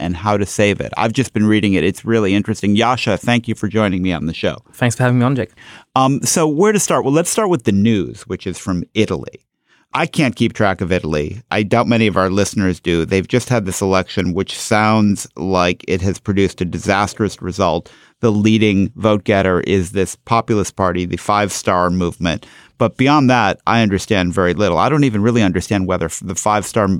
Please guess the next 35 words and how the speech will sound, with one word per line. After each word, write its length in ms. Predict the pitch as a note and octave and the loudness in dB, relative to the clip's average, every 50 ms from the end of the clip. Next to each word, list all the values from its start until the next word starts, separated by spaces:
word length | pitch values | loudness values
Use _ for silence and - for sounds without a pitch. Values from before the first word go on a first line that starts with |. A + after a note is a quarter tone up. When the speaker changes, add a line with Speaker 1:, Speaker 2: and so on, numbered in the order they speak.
| - - | -2 0
Speaker 1:
Movement 380 | A#2 A2 G#2+ F#2 F#2+ G#2 F#2 | 2 2 2 2 0 -4 -2
is 180 | - F2 F2+ - | -2 -4 -4 -2
left-wing 540 | F2 F2+ G2+ A2 A#2 - - B2 A#2 G#2+ G2 | 0 0 2 0 0 -2 -2 -2 0 0 0
populism 600 | - G#2 G2 G2 - G2+ G2 G2+ F#2 F#2 G2+ F#2+ | 0 0 -2 0 -2 0 0 0 0 0 0 2
or 80 | F2+ F2+ | 2 2
right-wing 400 | F2+ F#2+ F#2 F#2+ - - D2+ D#2 | 2 2 2 2 0 -2 -4 -4
populism. 640 | D#2 - D#2 C2+ - - - - - - - - - | -4 -4 -4 -4 -4 -6 -10 -12 -12 -12 -10 -12 -10
So 260 | - - - G#2 F2 - | -10 -2 0 0 0 0
please 280 | _ - C#3+ D3+ - | _ 0 0 0 0
explain 380 | - A2+ - - - G#2+ F#2+ E2+ | -2 -6 -4 -4 -2 -2 -2 -2
it 80 | E2+ | -2
all 100 | - C2 | -6 -6
to 140 | C2+ - D#2 | -6 -6 -10
me. 100 | - - - _ _ _ _ _ | -10 -10 -12 _ _ _ _ _
Speaker 2:
Yeah, 180 | D#3 E3+ D3 B2 | -6 -4 -4 0
look, 160 | F#3 F3 D3 | 0 2 2
I've 140 | D3+ D#3+ E3+ | 2 2 0
spent 240 | D#3 - F#3 D#3+ C#3+ | 0 0 -2 0 0
a, 80 | C3 A2+ - | -2 -2 0
a, 220 | - C#3 C3 - C3+ | -2 0 2 2 0
a 40 | B2 | -2
ton 260 | - - - F3+ F3 | -2 -4 -2 0 0
of 100 | D#3+ C#3 | 0 -2
time 380 | - - - D3+ D3 D3+ D3+ D3+ | -4 -6 -2 0 2 2 2 2
in 80 | C#3+ | 2
Italy. 500 | C#3 C3+ B2+ D3+ C#3+ C#3 C#3 C#3 C3+ B2+ - _ - | 0 0 -2 -2 -2 0 0 0 -2 -4 -6 _ -6
Uh, 180 | A#2+ A2+ G#2+ | -4 -2 0
my 100 | G#2+ A#2 | 0 0
mom 240 | A2 A2+ A2 A2 A2+ | 2 2 0 2 0
lives 160 | A#2+ B2 A#2 - | 0 -2 -2 -2
there 160 | - B2 A2+ | -2 -2 -2
part 280 | - - A#2 A2+ G#2+ | -2 -2 -4 -4 -4
of 40 | A2 | -6
the 60 | G#2+ | -10
time. 460 | G#2 - - - A#2 A2+ A2 A2 A2 | -10 -10 -8 -6 -4 -4 -4 -4 -6